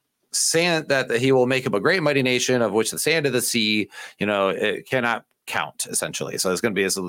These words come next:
giant group of people, and that he's referring to that, which is why if you read the, of this idea of the elect as chosen for salvation,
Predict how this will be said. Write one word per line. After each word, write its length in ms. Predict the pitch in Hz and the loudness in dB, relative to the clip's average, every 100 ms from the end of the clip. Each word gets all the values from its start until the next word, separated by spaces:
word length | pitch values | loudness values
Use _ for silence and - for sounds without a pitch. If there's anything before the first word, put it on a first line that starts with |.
| 85 113 113 | -10 -10 -6
giant 380 | 120 185 220 170 | 0 0 2 0
group 200 | 143 139 | 0 -2
of 40 | |
people, 480 | - 123 117 117 107 _ _ _ _ _ _ _ _ - - | 0 0 2 0 0 _ _ _ _ _ _ _ _ -14 -4
and 480 | 147 135 127 120 117 - - - _ _ _ _ _ _ _ _ | -2 2 2 0 -4 -16 -20 -20 _ _ _ _ _ _ _ _
that 200 | 147 151 | 0 2
he's 240 | 143 185 - | 2 0 0
referring 580 | 120 143 139 247 277 135 | 0 0 2 2 4 2
to 120 | 120 | 0
that, 260 | 123 120 110 | 0 0 2
which 200 | 139 - | 0 0
is 160 | 131 | -2
why 420 | 113 110 190 214 135 | -2 0 2 4 2
if 360 | 135 151 131 | 0 0 0
you 160 | 208 156 | 0 0
read 440 | 147 247 247 120 | 2 0 0 0
the, 220 | 139 147 - | 0 0 0
of 180 | 123 | -2
this 200 | 120 123 | 0 0
idea 280 | 127 131 139 | 0 0 0
of 100 | 117 | 0
the 120 | 117 | 0
elect 280 | 113 117 117 | 2 2 0
as 140 | 101 - | -4 -4
chosen 360 | - 143 131 | 0 0 0
for 160 | 120 113 | 0 -2
salvation, 640 | - 87 123 156 - 101 | 0 -2 0 0 -2 -4